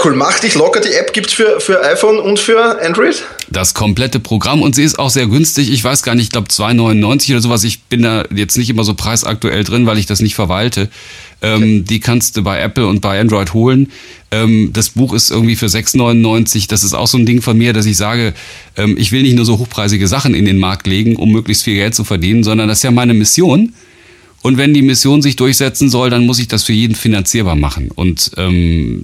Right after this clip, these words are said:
Speaker 2: das ist mir auch ganz wichtig, ne? Also ich sag mal, gut Geld verdienen ist eine super Sache, hab ich auch gar nichts gegen. Aber das macht mit fairem Geschäft mehr Spaß, als dass man den Leuten da um jeden Preis die Kohle aus der Tasche holt.
Speaker 1: Absolut, ja.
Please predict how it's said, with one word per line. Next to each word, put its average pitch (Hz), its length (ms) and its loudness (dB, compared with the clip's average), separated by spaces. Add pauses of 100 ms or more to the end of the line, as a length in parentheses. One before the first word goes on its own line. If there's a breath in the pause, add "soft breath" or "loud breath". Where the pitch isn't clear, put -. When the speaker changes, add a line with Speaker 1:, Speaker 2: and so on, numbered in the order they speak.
(140)
Speaker 2:
das - 220 -2
ist 113 100 -2
mir 117 160 2
auch 92 140 -4
ganz 90 240 -2
wichtig, 85 400 -4
ne? 117 100 2
Also 113 140 0
ich 117 100 -2
sag 127 160 -4
mal, 123 200 2
gut 127 200 -4
Geld 123 180 -2
verdienen 131 320 0
ist 110 140 0
eine 117 60 2
super 123 240 0
Sache, 135 360 0
hab 131 120 -4
ich 123 80 -2
auch 107 80 -2
gar 117 120 -4
nichts 120 240 -2
gegen. 117 400 0 (360 loud breath)
Aber 113 160 0
das 117 160 0
macht 120 240 -2
mit 120 100 0
fairem 123 300 0
Geschäft 117 360 -4
mehr 110 160 0
Spaß, 107 440 -2
als - 220 -4
dass - 180 -2
man 101 160 2
den 98 100 2
Leuten 98 300 0
da 90 140 -2
um 98 180 0
jeden 107 180 0
Preis 95 260 -4
die 98 80 -4
Kohle 92 260 -2
aus - 160 -4
der 73 100 -6
Tasche 71 280 -8
holt. 69 180 -12 (460)
Speaker 1:
Absolut, 104 540 -4
ja. 90 160 -2